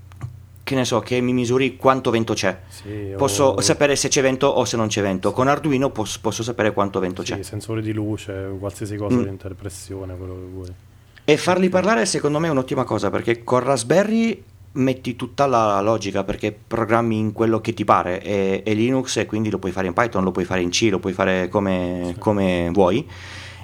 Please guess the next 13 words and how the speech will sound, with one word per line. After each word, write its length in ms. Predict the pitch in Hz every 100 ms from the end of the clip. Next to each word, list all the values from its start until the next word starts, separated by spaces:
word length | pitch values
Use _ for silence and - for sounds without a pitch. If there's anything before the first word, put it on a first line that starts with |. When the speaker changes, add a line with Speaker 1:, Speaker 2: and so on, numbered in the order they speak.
| - -
Speaker 1:
e 240 | 156 156
con 200 | 147 139
Arduino 480 | 139 135 151 123 127
gestisci 520 | 110 101 107 - 110
tutta 280 | - - 123
la 100 | 117
parte 380 | 98 95 - 101
di 460 | 98 98 107 - - - - -
interfaccia 560 | 113 110 113 104 -
con 240 | 104 107 107
il 140 | 104
mondo 280 | 104 98 98
fisico. 480 | 90 95 92 92